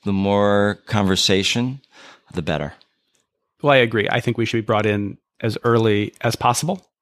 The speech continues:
Speaker 2: And I think the more information and the, the more clarity that the client has in terms of,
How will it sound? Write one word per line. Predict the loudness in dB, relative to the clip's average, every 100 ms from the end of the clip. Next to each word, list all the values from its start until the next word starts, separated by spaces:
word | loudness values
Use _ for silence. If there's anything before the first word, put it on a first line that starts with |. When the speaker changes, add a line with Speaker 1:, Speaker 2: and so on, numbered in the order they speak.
| _ _ _ _ _ _
Speaker 2:
And | 0 2
I |
think | 2 2 0 0 -10 -8
the | -2
more | 2 2 2
information | 0 0 0 0 2 0 -2
and | -2 -2
the, | 0 -2 -4
the | -6
more | -4 -4
clarity | 0 2 2 2 0 0 -2
that | -4
the | -2
client | 0 0 0
has | 0 0 0
in | -2
terms | -2 -2 0
of, | 0 0 -4 -12